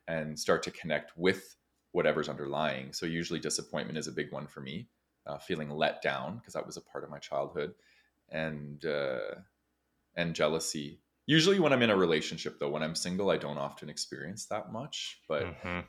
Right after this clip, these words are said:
Speaker 1: um, yeah, it can come up in relationships for sure.
Speaker 2: Yeah. <laughs> Jealousy is
Speaker 1: Yeah.
Speaker 2: a beast, isn't it?
Speaker 1: Oof. Yeah, it's a heavy one. It's a heavy one.
Speaker 2: It's
Speaker 1: <laughs> Yeah.
Speaker 2: all
Speaker 1: Yeah.
Speaker 2: consuming sometimes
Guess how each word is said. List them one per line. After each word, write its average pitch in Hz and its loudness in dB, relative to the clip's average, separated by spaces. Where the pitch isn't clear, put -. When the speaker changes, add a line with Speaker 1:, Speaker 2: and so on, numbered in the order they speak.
Speaker 1:
um, 71 -6
yeah, 80 8
it - 4
can 90 -6
come 78 -4
up 71 -4
in 73 -6
relationships 71 -6
for - -12
sure. - -8
Speaker 2:
Yeah. - -4
<laughs> - -20
Jealousy 92 2
is 62 2
Speaker 1:
Yeah. - -4
Speaker 2:
a - -18
beast, 80 -4
isn't 90 -4
it? 98 2
Speaker 1:
Oof. 117 4
Yeah, 98 4
it's 92 -2
a 90 -6
heavy 98 2
one. 80 2
It's - -12
a 90 -6
heavy 87 -4
one. 82 -2
Speaker 2:
It's - -12
Speaker 1:
<laughs> - -2
Yeah. 87 2
Speaker 2:
all 92 4
Speaker 1:
Yeah. - -12
Speaker 2:
consuming 78 -2
sometimes 78 -6